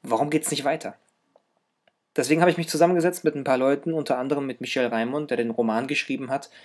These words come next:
und wir haben diese Crowdfunding-Kampagne ins Leben gerufen. Über diese Kampagne wollen wir das Geld zusammenbekommen,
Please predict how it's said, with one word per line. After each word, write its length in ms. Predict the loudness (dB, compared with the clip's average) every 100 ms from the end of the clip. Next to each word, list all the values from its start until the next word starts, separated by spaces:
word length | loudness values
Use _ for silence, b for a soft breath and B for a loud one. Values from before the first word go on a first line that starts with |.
| B B B
und 100 | 0
wir 160 | 0 2
haben 280 | 0 0
diese 260 | -4 -2 -2
Crowdfunding-Kampagne 1200 | 2 2 2 0 -2 -2 -4 -6 -6 -6 -4 -4
ins 160 | -6 -4
Leben 260 | -2 -2
gerufen. 500 | -4 -4 -4 -4 -8 b b b b b
Über 100 | 2
diese 180 | 4 2
Kampagne 560 | 0 -4 -2 0 0 2
wollen 180 | 0
wir 80 | 2
das 160 | 0 4
Geld 200 | 4 6
zusammenbekommen, 880 | 2 2 0 0 0 0 0 -2